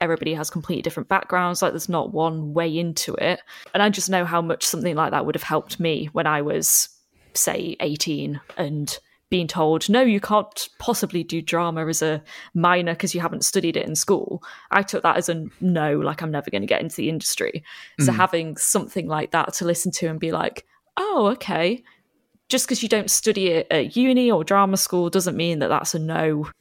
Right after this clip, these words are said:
Speaker 1: you're not allowed to enter the industry." Um, so I think it was that, just sort of thinking, okay, hopefully for aspiring actors, they can, yeah, listen to these stories of like, okay, you're not gonna nail every single aspect, but who does? <laughs>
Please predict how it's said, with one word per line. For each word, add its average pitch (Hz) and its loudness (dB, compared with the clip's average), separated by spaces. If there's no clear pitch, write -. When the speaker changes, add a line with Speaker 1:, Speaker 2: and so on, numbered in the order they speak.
Speaker 1:
you're 175 2
not 160 0
allowed 156 4
to 170 -2
enter 160 -2
the 147 0
industry." 170 0
Um, 151 0
so - 2
I 202 4
think 294 2
it - -2
was 214 0
that, 202 4
just 156 -2
sort - 0
of - -12
thinking, 165 -2
okay, 165 0
hopefully 185 0
for 165 0
aspiring 165 0
actors, - -4
they 156 -4
can, 156 -4
yeah, 240 6
listen 202 2
to - -2
these 196 4
stories 180 2
of 175 -2
like, 170 0
okay, 185 -4
you're 180 0
not 190 -2
gonna 175 -2
nail 165 0
every 165 -4
single 156 -4
aspect, - -4
but 143 -4
who 160 0
does? 143 0
<laughs> - -